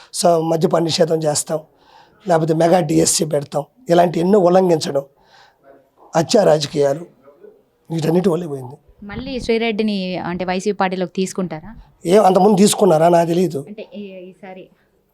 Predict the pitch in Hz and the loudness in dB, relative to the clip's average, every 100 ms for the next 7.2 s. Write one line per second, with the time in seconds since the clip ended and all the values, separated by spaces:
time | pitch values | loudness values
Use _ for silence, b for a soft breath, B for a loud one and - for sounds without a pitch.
0 | 170 208 220 185 160 165 226 294 254 196 | 2 4 6 4 4 4 6 6 4 4
1 | 190 - 262 220 170 151 165 185 190 185 | 0 -4 -2 0 0 2 4 4 2 -2
2 | B 294 247 180 190 180 190 226 233 233 | B -20 -4 2 2 4 6 4 6 4
3 | 214 185 220 202 202 220 247 262 240 254 | 2 2 0 2 2 2 2 2 2 2
4 | 247 196 202 185 196 190 240 - 254 269 | 2 2 2 0 -2 -2 -2 0 0 2
5 | 214 220 208 190 196 190 233 190 196 214 | 4 4 2 -2 -8 0 2 2 4 4
6 | 202 165 190 208 208 196 180 175 170 151 | 4 4 4 4 4 4 4 4 2 4
7 | 160 254 | 2 2